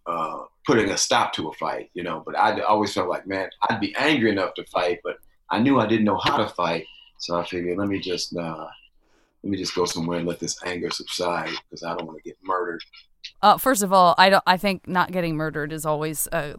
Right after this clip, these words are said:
Speaker 2: the g-, the best way to go. Um, that's a t-, that's a t-,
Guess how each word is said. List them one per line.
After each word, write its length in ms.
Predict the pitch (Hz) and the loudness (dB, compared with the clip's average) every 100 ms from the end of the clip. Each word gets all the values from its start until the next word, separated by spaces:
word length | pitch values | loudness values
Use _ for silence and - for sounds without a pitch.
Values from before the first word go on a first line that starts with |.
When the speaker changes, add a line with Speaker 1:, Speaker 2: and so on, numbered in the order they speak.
| - | -10
Speaker 2:
the 80 | 170 | -10
g-, 120 | 156 | -10
the 140 | 165 165 | -8 -2
best 260 | 160 - | -2 -2
way 80 | 160 | -4
to 80 | 151 | -4
go. 380 | 170 160 156 - - | 0 0 0 -4 -4
Um, 480 | 156 147 131 151 - - - | -2 -2 -4 -10 -14 -8 0
that's 240 | 233 - | 0 0
a 80 | 196 | -6
t-, 120 | - 196 | -4 6
that's 240 | 262 - | 8 8
a 60 | |
t-, 100 | 277 | 4